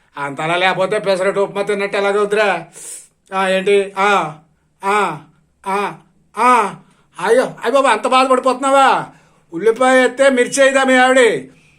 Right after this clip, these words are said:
మిర్చి ఎత్తే అల్లం అయ్యిదా, అల్లము మిర్చి ఎత్తే జీలకర్ర అయ్యిదా, ఈ మూడు ఎత్తే పచ్చిమిరకాయలు అయ్యిదా? అమ్మో, చాలా కట్టం రోయ్.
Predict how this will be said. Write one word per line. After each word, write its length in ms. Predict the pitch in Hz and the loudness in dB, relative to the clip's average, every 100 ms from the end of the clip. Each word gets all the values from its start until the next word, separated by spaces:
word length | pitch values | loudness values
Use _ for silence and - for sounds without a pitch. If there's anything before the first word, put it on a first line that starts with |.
| _ 160 | _ -4
మిర్చి 380 | 202 208 - 254 | -2 -2 0 0
ఎత్తే 240 | 254 262 277 - | 2 2 2 2
అల్లం 180 | 208 247 | 2 4
అయ్యిదా, 320 | 262 254 254 214 160 - _ _ _ - | 4 4 2 2 -2 -8 _ _ _ -4
అల్లము 520 | 185 226 247 262 262 | 0 2 2 2 0
మిర్చి 460 | 254 247 214 - 254 254 | -2 -4 -4 -2 2 2
ఎత్తే 280 | 247 277 302 262 - _ _ _ | 2 2 2 0 -8 _ _ _
జీలకర్ర 480 | 156 185 247 233 247 | -6 0 2 2 2
అయ్యిదా, 280 | 247 247 233 165 127 - _ _ _ | 2 2 0 -2 -6 -18 _ _ _
ఈ 180 | 175 226 | -8 -4
మూడు 300 | 247 254 254 | -2 0 2
ఎత్తే 420 | 269 262 262 285 294 247 - 269 | 2 2 2 2 2 0 -2 0
పచ్చిమిరకాయలు 440 | 262 262 240 233 | 2 2 2 2
అయ్యిదా? 260 | 214 208 151 - - _ _ - - 156 | 2 0 -2 -8 -20 _ _ -20 -16 -8
అమ్మో, 300 | 165 185 202 180 | -6 -2 -2 0
చాలా 260 | 180 185 190 | 0 2 2
కట్టం 260 | 190 190 | 0 -2
రోయ్. 480 | 185 196 214 208 196 | 0 2 4 4 4